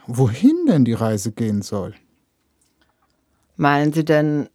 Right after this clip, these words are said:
Speaker 2: dass ich mit einer klaren Zielvorstellung von all den Risiken befreit bin, die überall lauern?
Speaker 1: Formelhaft geantwortet,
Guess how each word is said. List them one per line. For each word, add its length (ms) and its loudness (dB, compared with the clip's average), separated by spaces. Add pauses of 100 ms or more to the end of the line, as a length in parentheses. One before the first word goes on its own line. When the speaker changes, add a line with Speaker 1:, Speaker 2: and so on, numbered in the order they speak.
(380)
Speaker 2:
dass 220 -6
ich 440 -10
mit 180 -6
einer 260 -6
klaren 480 0
Zielvorstellung 1080 -2
von 200 -4
all 220 0
den 260 0
Risiken 1120 -2 (760)
befreit 500 -4
bin, 200 4
die 100 -2
überall 360 -2
lauern? 420 2 (1800)
Speaker 1:
Formelhaft 1040 -2
geantwortet, 760 0